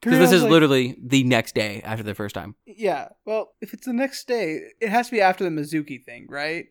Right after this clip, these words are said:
Speaker 1: Yeah.
Speaker 2: Yeah.
Speaker 1: So while they're there, Karino is asking Kotaro why he likes Tono-san.
Speaker 2: And Kotaro is like, "I ha-, I do have to agree, the show doesn't have much of a plot.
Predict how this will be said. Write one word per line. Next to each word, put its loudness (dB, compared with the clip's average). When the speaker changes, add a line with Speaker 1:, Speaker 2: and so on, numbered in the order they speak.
Speaker 1:
Yeah. 2
Speaker 2:
Yeah. -10
Speaker 1:
So 0
while 2
they're 2
there, 2
Karino 2
is -4
asking -4
Kotaro 0
why -2
he -8
likes -6
Tono-san. -2
Speaker 2:
And -4
Kotaro 0
is -6
like, -2
"I 2
ha-, 2
I 2
do 4
have 4
to 0
agree, 0
the -4
show -2
doesn't -6
have -6
much -8
of -6
a -4
plot. -2